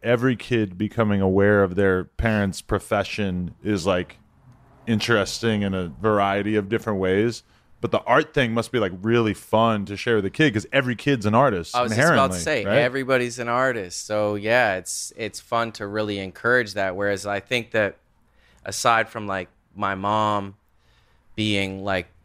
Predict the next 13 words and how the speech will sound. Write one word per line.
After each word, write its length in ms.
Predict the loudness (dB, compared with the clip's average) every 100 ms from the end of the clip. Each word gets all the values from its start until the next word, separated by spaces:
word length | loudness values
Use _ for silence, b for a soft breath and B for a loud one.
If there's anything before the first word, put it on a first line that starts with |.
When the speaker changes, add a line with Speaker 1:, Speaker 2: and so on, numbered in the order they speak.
| -4
Speaker 2:
as 220 | -2 -2
a 40 |
kid, 380 | -6 -4 -2 -2
like, 180 | -2 -4
always 220 | -2 -2
getting 220 | -4 -8 -6
me 120 | -8
paper 760 | -2 -2 -2 -2 -2 0 -2
and 200 | -4 -6
stuff 360 | -6 -4 -4 -6
to 80 | -8
draw 280 | -2 0 2 0
on, 180 | -2 -6